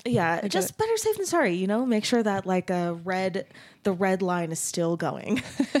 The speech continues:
Speaker 1: So you're shy as a child and
Speaker 2: Oh, I
Speaker 1: feeling too much.
Speaker 2: Well,
Speaker 1: Feeling
Speaker 2: yeah,
Speaker 1: a
Speaker 2: I was
Speaker 1: lot.
Speaker 2: very sensitive. And I think <sighs> with,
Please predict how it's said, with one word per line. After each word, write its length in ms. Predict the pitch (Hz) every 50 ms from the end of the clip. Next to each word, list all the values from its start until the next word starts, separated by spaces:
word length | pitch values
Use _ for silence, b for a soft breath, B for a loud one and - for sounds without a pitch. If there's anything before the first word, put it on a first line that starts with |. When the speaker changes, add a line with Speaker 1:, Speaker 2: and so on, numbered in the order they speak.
| - - 262
Speaker 1:
So 320 | 240 - - 302 294 277 - - - -
you're 220 | 240 240 285 302
shy 400 | - - - 202 160 180 180 196
as 120 | 247 269 269
a 40 | 254
child 520 | - 214 185 160 165 170 202 233 247 247 -
and 80 | - 160 160 151 160 170 180 226 262 269 B B _ -
Speaker 2:
Oh, 360 | 240 233 226 214 202 185 175
I 60 | 226 220
Speaker 1:
feeling 300 | 214 220 226 190 170 165
too 180 | - - 190
much. 460 | 160 - - - - - - - - - _ -
Speaker 2:
Well, 220 | - - - 233
Speaker 1:
Feeling 120 | 220 208 208
Speaker 2:
yeah, 260 | 233 254 262 269 269
Speaker 1:
a 20 | 262
Speaker 2:
I 20 |
was 100 | 247 262
Speaker 1:
lot. 80 | 247 -
Speaker 2:
very 220 | 254 240 240 247
sensitive. 800 | 214 - - 196 190 196 - 185 185 185 180 180 180 180 - - B B B B B B
And 220 | - 226 226 226 226
I 120 | - 226 220
think 560 | - - 233 220 220 208 - - - - - B B B B B B B B B B B B B B B B B B B B
<sighs> 460 | B B B B B B B B B
with, 260 | - 226 220 - -